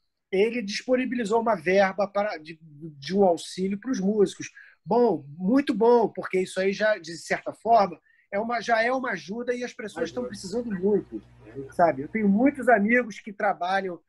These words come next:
Speaker 1: em produções que, que estão passando um desespero muito grande. Então, essa, essa verba,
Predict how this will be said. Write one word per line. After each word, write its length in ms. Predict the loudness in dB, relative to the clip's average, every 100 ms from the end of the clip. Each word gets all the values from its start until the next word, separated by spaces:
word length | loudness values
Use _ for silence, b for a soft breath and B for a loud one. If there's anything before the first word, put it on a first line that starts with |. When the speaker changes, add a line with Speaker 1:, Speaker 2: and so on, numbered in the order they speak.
| _ -14
Speaker 1:
em 100 | -10
produções 840 | -8 -8 -10 -6 -2 0 -2 -4 -10 b
que, 100 | -10
que 220 | -10 -8 -8
estão 240 | -2 0
passando 340 | 2 0 -2 -2 -4 -2
um 120 | -4
desespero 560 | -4 -6 -4 2 2 2
muito 220 | -4 -2
grande. 320 | 0 0 -2
Então, 320 | 2 4 4 -4 _ B B
essa, 600 | 2 4 4 4 2 2 -2
essa 380 | -4 -4 -6 -8
verba, 560 | -6 -4 -4 -6 -12